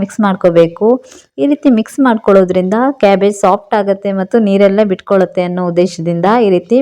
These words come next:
ಮಿಕ್ಸ್ ಮಾಡ್ಕೊಂಡಾದ್ಮೇಲೆ ಅದನ್ನ ಮುಚ್ಚಳ ಮುಚ್ಚಿಬಿಟ್ಟು ಒಂದ್ ಮೂರ್ ನಿಮಿಷ ಹಾಗೆ ಬಿಟ್ಬಿಡಿ. ಒಂದ್ ಮೂರ್ ನಿಮಿಷ ಆದ್ಮೇಲೆ ಕ್ಯಾಬೇಜ್ ಎಲ್ಲ ಸಾಫ್ಟ್ ಆಗಿ ನೀರೆಲ್ಲ ಬಿಟ್ಕೊಂಡಿರುತ್ತೆ. ಅವಾಗ ಅದನ್ನ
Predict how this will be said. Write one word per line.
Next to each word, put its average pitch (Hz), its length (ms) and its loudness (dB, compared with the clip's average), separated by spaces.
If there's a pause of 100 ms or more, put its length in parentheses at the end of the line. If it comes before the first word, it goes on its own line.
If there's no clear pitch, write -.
(120)
ಮಿಕ್ಸ್ - 260 -10
ಮಾಡ್ಕೊಂಡಾದ್ಮೇಲೆ 185 840 0
ಅದನ್ನ 180 260 -4 (520)
ಮುಚ್ಚಳ 254 280 -2 (140)
ಮುಚ್ಚಿಬಿಟ್ಟು 196 520 0
ಒಂದ್ 196 200 0
ಮೂರ್ 247 240 4
ನಿಮಿಷ 185 180 -6 (140)
ಹಾಗೆ 185 340 2
ಬಿಟ್ಬಿಡಿ. 180 420 0 (800)
ಒಂದ್ 247 220 2
ಮೂರ್ 285 260 4
ನಿಮಿಷ 233 200 -2 (180)
ಆದ್ಮೇಲೆ 196 460 -4 (680)
ಕ್ಯಾಬೇಜ್ 208 420 2 (100)
ಎಲ್ಲ 208 160 4 (180)
ಸಾಫ್ಟ್ 196 300 0
ಆಗಿ 196 240 0 (100)
ನೀರೆಲ್ಲ 196 320 0 (100)
ಬಿಟ್ಕೊಂಡಿರುತ್ತೆ. 196 840 2 (400)
ಅವಾಗ 240 300 2
ಅದನ್ನ 208 240 -2